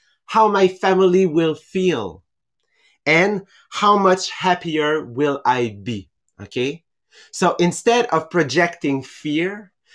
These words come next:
projecting something, okay, that you want to, that you want to reach, that you want to get to the level up, and understand that this visualization actually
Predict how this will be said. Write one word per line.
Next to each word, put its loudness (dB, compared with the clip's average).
projecting 0
something, 0
okay, 0
that -2
you 0
want 0
to, -6
that 0
you 2
want 2
to -6
reach, 2
that -2
you 0
want 0
to -8
get -2
to -16
the 0
level 4
up, 2
and -2
understand 0
that 2
this 2
visualization 0
actually -4